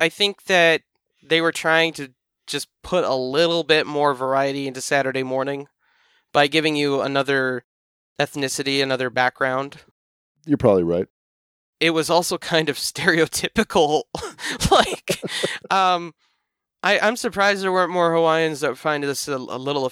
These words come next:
Speaker 1: maybe they were just like, maybe they just dug it. Maybe they dug it. Maybe they, it wasn't offensive to them 'cause it was just fun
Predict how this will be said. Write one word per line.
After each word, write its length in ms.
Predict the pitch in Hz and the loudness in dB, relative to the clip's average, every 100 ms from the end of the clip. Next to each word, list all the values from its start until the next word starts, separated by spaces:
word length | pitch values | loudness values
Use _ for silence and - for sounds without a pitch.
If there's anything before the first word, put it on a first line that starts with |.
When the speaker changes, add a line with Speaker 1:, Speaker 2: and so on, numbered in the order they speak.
| - | -4
Speaker 1:
maybe 240 | 156 214 | -2 -2
they 140 | 254 226 | 0 2
were 100 | 196 | 2
just 280 | 180 - | 0 0
like, 380 | 165 147 131 - | 2 2 0 -4
maybe 180 | 143 175 | -4 -2
they 120 | 190 | -2
just 240 | 143 123 127 | -2 -4 0
dug 200 | 131 147 | 0 0
it. 200 | 110 - _ _ | -6 -10 _ _
Maybe 240 | - 151 175 | -6 -2 -2
they 120 | 156 | -2
dug 280 | 123 147 135 | 0 0 -2
it. 120 | 123 | -6
Maybe 260 | 135 151 | -4 -4
they, 200 | 143 139 | -2 -4
it 160 | 135 151 | -4 -2
wasn't 280 | 147 156 160 | 0 0 -4
offensive 440 | - 147 147 185 | -2 -2 -2 -6
to 100 | 165 | -2
them 240 | 160 170 175 | 2 2 0
'cause 160 | 131 | -4
it 60 | 147 | -4
was 120 | 131 | -2
just 300 | 139 135 - | -4 -4 -8
fun 440 | - 135 139 143 | -2 2 2 0